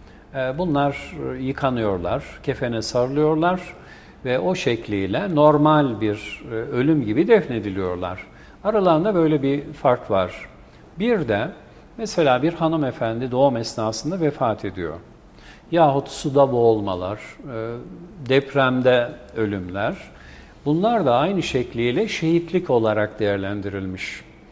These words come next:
Hadis-i şeriflerde bunlara bakıyoruz. E, bunlar, e, hangi hükme tabi?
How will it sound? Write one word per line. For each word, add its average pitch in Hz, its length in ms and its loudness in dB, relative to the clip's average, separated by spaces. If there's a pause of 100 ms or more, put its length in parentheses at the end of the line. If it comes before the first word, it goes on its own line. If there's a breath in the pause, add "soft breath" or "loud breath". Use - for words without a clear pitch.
(260 loud breath)
Hadis-i 117 400 -2
şeriflerde 113 720 0
bunlara 151 340 2
bakıyoruz. 110 680 -2 (600 loud breath)
E, 120 300 0 (200)
bunlar, 170 640 4
e, 139 320 0 (240)
hangi 156 360 2
hükme 131 380 -2
tabi? 123 560 4